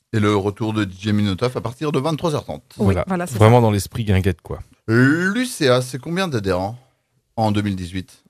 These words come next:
Speaker 3: Sylvie, là, c'est toi qui es plus calée que moi maintenant.
Speaker 2: Hmm,
Speaker 1: Madame la trésorière.
Speaker 2: en-, environ cent vingt,
Speaker 1: Mhm.
Speaker 2: voilà, environ cent vingt adhérents.
Speaker 1: De tous bords.
Speaker 2: Oui, des arti-,
Speaker 3: Oui.
Speaker 2: enfin, en grande majorité des commerçants, mais
Speaker 1: Mhm.
Speaker 2: aussi, euh, certains artisans, effectivement, oui,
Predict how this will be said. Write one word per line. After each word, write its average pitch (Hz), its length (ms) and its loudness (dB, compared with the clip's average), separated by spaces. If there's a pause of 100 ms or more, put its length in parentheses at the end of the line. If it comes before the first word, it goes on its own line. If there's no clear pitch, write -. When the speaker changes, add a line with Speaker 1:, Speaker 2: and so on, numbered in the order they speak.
(280)
Speaker 3:
Sylvie, 95 400 -2
là, 82 140 0
c'est - 180 -12
toi 101 200 0
qui - 260 -6
es 80 80 -2
plus - 240 -6
calée 92 240 0
que - 140 -10
moi 85 100 2
maintenant. 76 380 -6
Speaker 2:
Hmm, 196 240 -2
Speaker 1:
Madame 98 240 2
la 101 80 -2
trésorière. 95 520 -2
Speaker 2:
en-, 180 40 2
environ 185 320 -2
cent 202 180 -2
vingt, 269 280 -4
Speaker 1:
Mhm. 208 100 -2
Speaker 2:
voilà, 220 360 0 (120)
environ 170 340 -4
cent 180 160 -6
vingt 170 240 -6
adhérents. 175 380 -10 (380)
Speaker 1:
De 107 100 0
tous 143 180 -2
bords. 127 380 0 (760)
Speaker 2:
Oui, 269 240 4
des 226 160 2
arti-, 226 120 2
Speaker 3:
Oui. 90 220 6
Speaker 2:
enfin, 220 200 2
en 226 160 0
grande 240 240 2
majorité 233 440 0
des 208 80 -2
commerçants, 262 680 0
mais 208 160 6
Speaker 1:
Mhm. - 60 6
Speaker 2:
aussi, 226 460 0
euh, 165 160 2
certains 185 380 -2
artisans, 170 500 -6
effectivement, 160 540 -10
oui, 202 100 -6